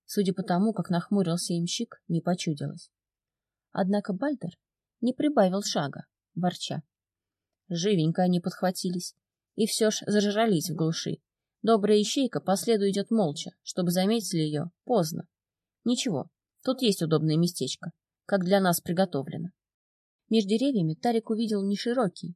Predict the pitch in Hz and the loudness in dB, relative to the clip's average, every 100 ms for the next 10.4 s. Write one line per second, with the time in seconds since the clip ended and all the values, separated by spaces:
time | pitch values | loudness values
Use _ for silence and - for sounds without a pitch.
0 | _ - 233 226 277 - 247 254 214 180 | _ -2 0 2 0 -2 -4 -4 -2 -2
1 | 247 - 214 208 214 - 220 - 240 180 | -4 -2 -4 -2 -4 -6 -6 -2 -2 -2
2 | - - _ _ _ - 180 170 175 175 | -4 -16 _ _ _ 0 0 2 0 0
3 | 190 - 135 143 _ _ _ _ 190 196 | -2 -4 -6 -8 _ _ _ _ -2 2
4 | 262 196 175 _ - 185 190 170 175 233 | 2 2 -2 _ -10 0 2 2 2 -2
5 | 220 - - _ - 196 - 202 269 285 | -4 -6 -14 _ -4 -2 -2 -2 2 2
6 | 277 - 277 262 202 - - 160 - 165 | 2 0 -2 2 2 0 -4 -6 0 2
7 | 175 220 208 - 170 170 - 175 - 165 | 2 0 -2 -2 -2 0 -2 -4 -4 -4
8 | 147 160 - - _ _ _ _ _ _ | -4 -6 -8 -10 _ _ _ _ _ _
9 | 190 262 - 190 170 175 190 190 185 - | 0 2 2 0 0 2 2 2 0 0
10 | 175 180 190 | -2 -2 0